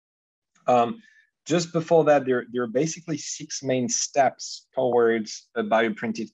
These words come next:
construct. Uh, so it all starts with designing the actual architecture to be printed. So N G B R comes, of course, with a computer-assisted design software, uh, so cat software,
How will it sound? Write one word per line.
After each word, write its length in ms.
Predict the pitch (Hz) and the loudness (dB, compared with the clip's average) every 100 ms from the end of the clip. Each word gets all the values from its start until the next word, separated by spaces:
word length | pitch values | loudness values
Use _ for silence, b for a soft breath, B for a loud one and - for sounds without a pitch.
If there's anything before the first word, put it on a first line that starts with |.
| - | -4
construct. 720 | 107 101 - - - - - _ b b b - | -4 -2 -6 -8 -8 -12 -20 _ b b b -2
Uh, 120 | 104 | -2
so 200 | - 113 | 0 0
it 80 | 120 | 4
all 180 | 165 160 | 4 4
starts 600 | - 123 113 110 107 - | 0 2 4 4 0 -10
with 220 | 113 104 | -8 -6
designing 480 | 110 104 113 120 117 | -4 0 0 0 -2
the 120 | 107 | -2
actual 400 | 101 - - 107 | -2 -4 -8 -2
architecture 640 | 107 - 104 107 - 113 | -2 -4 -12 -12 -8 -8
to 200 | 110 - 101 | -8 -8 -8
be 100 | 101 | -8
printed. 480 | - 107 113 170 226 | -6 -6 -4 -4 -6
So 200 | - 110 | -8 -6
N 120 | 110 | -4
G 120 | 107 120 | -2 0
B 100 | 120 | 0
R 160 | 117 | 0
comes, 380 | - 113 113 - | -2 -4 -4 -8
of 80 | 107 _ | -18 _
course, 280 | 117 107 - | -4 -4 -4
with 120 | 104 | -6
a 40 | |
computer-assisted 1000 | - 117 110 117 113 107 - - - 113 | -4 -6 -6 -2 -2 -2 -8 -12 -12 -8
design 340 | 110 107 110 104 | -6 -2 -2 -4
software, 600 | - 131 - 131 247 - 95 | 0 -2 0 -2 -2 -6 -18
uh, 60 | |
so 260 | - 101 98 _ | -12 -10 -10 _
cat 260 | 123 107 | -4 -2
software, 500 | - 110 98 113 135 | -4 -10 -8 -8 -8